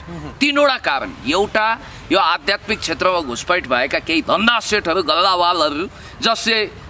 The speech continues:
Speaker 2: पावन पवित्र पशुपतिनाथको परिसरमा बसेर हिंसा रच्छन्। तपाईँलाई थाहा छ, पोहोर साल उहाँलाई रक्ताम्बे हुने गरी कुटियो।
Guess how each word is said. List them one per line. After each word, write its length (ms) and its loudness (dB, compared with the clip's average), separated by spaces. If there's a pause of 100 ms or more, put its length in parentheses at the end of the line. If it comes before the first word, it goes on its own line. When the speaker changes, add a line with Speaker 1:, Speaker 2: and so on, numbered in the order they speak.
(220)
Speaker 2:
पावन 640 2
पवित्र 400 0
पशुपतिनाथको 720 0
परिसरमा 540 2
बसेर 300 0
हिंसा 720 0
रच्छन्। 320 -4
तपाईँलाई 340 2
थाहा 220 0
छ, 100 -4 (400)
पोहोर 200 4
साल 280 2
उहाँलाई 340 2
रक्ताम्बे 460 0
हुने 220 -2
गरी 180 0
कुटियो। 500 0